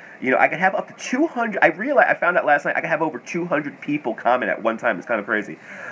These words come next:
Uh, absolutely, yes. They, yes. They, they, they, oh, they, no, I'm not gonna be put on the wall again. No, no, no, no, no. My, uh,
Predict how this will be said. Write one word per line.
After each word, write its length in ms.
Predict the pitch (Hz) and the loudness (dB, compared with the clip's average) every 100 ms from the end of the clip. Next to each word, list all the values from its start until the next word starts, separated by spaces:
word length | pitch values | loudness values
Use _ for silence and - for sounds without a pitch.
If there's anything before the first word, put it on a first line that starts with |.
| - - | -2 6
Uh, 280 | 117 110 - | 8 8 8
absolutely, 540 | 131 147 - 160 127 | 6 6 2 -2 4
yes. 220 | 113 - | 4 4
They, 120 | 113 110 | 0 2
yes. 280 | 113 87 | 2 2
They, 140 | 101 110 | 2 0
they, 140 | 98 | -2
they, 120 | 107 - | -4 6
oh, 160 | 156 165 | 6 6
they, 100 | 151 | 4
no, 140 | 151 | 4
I'm 140 | 147 151 | 4 4
not 100 | 165 | 4
gonna 100 | 165 | 4
be 80 | |
put 160 | 151 165 | 0 0
on 100 | 147 | 0
the 80 | 131 | 2
wall 220 | 123 120 | 2 2
again. 220 | 101 95 | 0 0
No, 100 | 110 | 0
no, 80 | 110 | 0
no, 140 | 104 | 0
no, 100 | 95 | 0
no. 180 | 90 85 | 0 0
My, 100 | 92 | 0
uh, 400 | 87 90 87 85 | 2 4 4 2